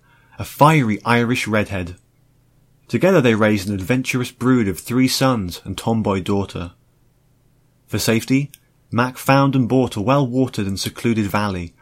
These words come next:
high in the mountains, and, over several years, built the camp, future home of Clan McIntyre. The clan would vacation at the camp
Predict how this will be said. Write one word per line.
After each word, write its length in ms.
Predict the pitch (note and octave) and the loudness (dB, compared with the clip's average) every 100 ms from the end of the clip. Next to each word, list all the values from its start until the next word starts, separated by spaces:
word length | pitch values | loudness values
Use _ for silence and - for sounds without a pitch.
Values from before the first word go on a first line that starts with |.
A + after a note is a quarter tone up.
| _ - | _ -8
high 200 | - D3 | 0 2
in 120 | D3 | 4
the 60 | B2+ | 4
mountains, 760 | B2+ B2+ A#2 F2+ E2 E2 - _ _ _ - | 2 0 -4 -10 -12 -14 -20 _ _ _ -6
and, 400 | G#2 G#2+ C3+ - _ _ _ _ _ | -2 -2 -2 -6 _ _ _ _ _
over 160 | A2 A2+ | -6 -2
several 440 | - D#3 D#3+ E3+ | 0 0 0 0
years, 540 | D3 D3+ A#2+ F2+ D#2+ - _ _ _ - | 2 2 0 -4 -8 -20 _ _ _ -2
built 300 | B2+ B2+ - | -2 -2 -6
the 80 | |
camp, 540 | A#2 - C#3 B2 - - - _ _ _ _ _ _ _ _ | -8 -6 -6 -6 -8 -16 -20 _ _ _ _ _ _ _ _
future 340 | - C#3 D3 | 2 2 4
home 340 | A2+ B2+ A#2+ F#2 | 2 2 2 -2
of 100 | E2+ | -6
Clan 320 | - G2+ G2+ | -6 -2 0
McIntyre. 680 | G#2 F#2+ F#2+ - F#2 F2+ F2+ _ _ - _ _ _ _ _ _ _ _ _ _ _ _ _ _ _ _ _ | -2 -4 -8 -8 -8 -8 -12 _ _ -20 _ _ _ _ _ _ _ _ _ _ _ _ _ _ _ _ _
The 80 | - | -8
clan 320 | - D#3 F#3 | -2 0 2
would 80 | F3 | 2
vacation 580 | B2+ C3 C3+ C3+ - G#2 | 2 0 2 0 0 -4
at 120 | F2 | -4
the 80 | - | -8
camp 420 | - A2+ F2 - | -4 -4 -4 -8